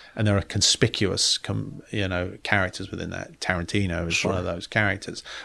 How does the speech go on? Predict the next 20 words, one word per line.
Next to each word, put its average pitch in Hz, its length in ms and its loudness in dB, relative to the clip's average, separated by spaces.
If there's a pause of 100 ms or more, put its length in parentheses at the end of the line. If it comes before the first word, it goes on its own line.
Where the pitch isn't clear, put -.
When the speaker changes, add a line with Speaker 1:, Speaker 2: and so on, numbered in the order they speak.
Speaker 1:
We 110 120 4
just 104 200 4
know 135 280 12
that 107 100 6
that's 104 240 2
what 101 120 0
they 104 80 6
were 104 100 6
born 101 280 4
to 104 100 -4
do. 98 500 4
Hans 107 320 2
Zimmer 104 320 6
was 98 140 2
born 101 400 2
to 98 80 -4
be 95 420 -2
Speaker 2:
Mm-hmm. 135 240 2
Speaker 1:
a - 60 2
composer, 101 720 6